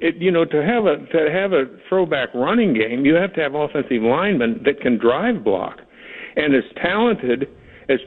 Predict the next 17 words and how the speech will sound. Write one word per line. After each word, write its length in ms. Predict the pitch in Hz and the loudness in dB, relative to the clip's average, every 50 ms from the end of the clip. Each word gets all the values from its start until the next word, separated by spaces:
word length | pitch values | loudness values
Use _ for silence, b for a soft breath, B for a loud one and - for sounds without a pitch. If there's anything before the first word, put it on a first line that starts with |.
| - | -2
Trent 220 | - 180 175 - 127 | 0 0 0 0 0
Williams 460 | 123 135 156 185 247 254 190 123 - | 2 2 4 4 2 2 0 0 0
was, 360 | 113 110 107 104 107 127 135 135 | 0 0 2 2 2 0 0 0
and 120 | 135 120 117 | 0 0 0
as 140 | 107 95 110 | 0 -2 -2
ballyhooed 680 | 123 131 147 165 165 160 131 139 143 143 143 127 120 | -2 -2 0 0 0 2 2 2 4 4 4 4 4
as 60 | 110 | 4
one 120 | 127 127 | 4 2
of 120 | 123 117 107 | 2 2 0
the 40 | 110 | 0
great 240 | 127 135 139 - - | 0 -2 -2 -4 -4
tackles 500 | - 135 143 151 147 - 131 120 113 120 | -4 -2 -2 -2 -2 -2 -2 0 2 2
in 100 | 120 120 | 2 2
the 120 | 120 123 | 2 2
N 120 | 127 127 123 | 2 2 0
F 260 | 113 110 - - 165 | 0 -2 -4 -2 -2
L, 340 | 190 214 175 143 135 - | 0 0 0 0 -2 -4